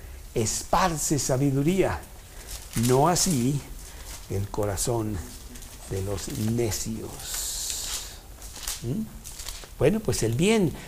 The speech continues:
pero además habla también el versículo de la, la misericordia.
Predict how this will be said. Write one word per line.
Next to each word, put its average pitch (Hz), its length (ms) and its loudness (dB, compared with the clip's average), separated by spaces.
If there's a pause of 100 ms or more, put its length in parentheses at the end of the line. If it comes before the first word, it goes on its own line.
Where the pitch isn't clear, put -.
(140)
pero 123 180 8
además 123 540 6
habla 220 400 2
también 185 640 4
el 156 220 2
versículo 135 760 2 (360)
de 110 160 2
la, 131 360 2 (600)
la 110 220 0
misericordia. 110 1300 -2